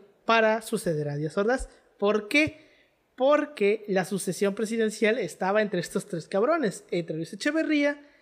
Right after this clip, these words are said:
entre Alfonso Corona del Rosal y entre Marcelino García. Marcelino García, güey. Entonces, en un intento por desacreditar a estos dos, Luis Echeverría planea el ataque.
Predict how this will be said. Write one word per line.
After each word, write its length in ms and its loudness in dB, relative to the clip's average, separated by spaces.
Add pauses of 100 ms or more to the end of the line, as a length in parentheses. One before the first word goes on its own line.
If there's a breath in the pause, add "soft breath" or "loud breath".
(300 soft breath)
entre 260 -4
Alfonso 440 -4
Corona 300 -2
del 160 2
Rosal 440 0 (180)
y 120 0
entre 220 0
Marcelino 540 -6
García. 640 -4 (380)
Marcelino 360 0
García, 340 2
güey. 180 0 (340 soft breath)
Entonces, 460 0 (360 soft breath)
en 120 2
un 120 2
intento 680 0
por 180 2
desacreditar 500 0
a 40 4
estos 320 0
dos, 440 2
Luis 200 -4
Echeverría 840 -2
planea 680 0 (420)
el 180 0
ataque. 400 0